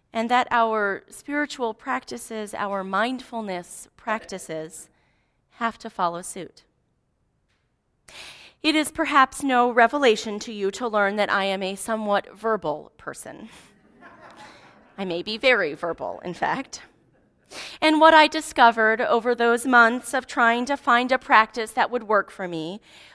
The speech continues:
was that sitting in silence was so difficult for me that it had the opposite effect that I intended. Now, I don't mean to say that I couldn't eventually cultivate a practice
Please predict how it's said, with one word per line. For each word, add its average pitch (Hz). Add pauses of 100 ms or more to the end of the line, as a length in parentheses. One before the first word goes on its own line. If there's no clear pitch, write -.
was 311
that 285
sitting 330
in 294
silence 262
was 277
so 330
difficult -
for 220
me 190
that 247
it 269
had 311
the 311
opposite -
effect - (100)
that 208
I 190
intended. 214 (1300)
Now, 339
I 339
don't 339
mean 302
to 311
say 233
that 254
I 247
couldn't 254
eventually 240
cultivate 165
a 135
practice -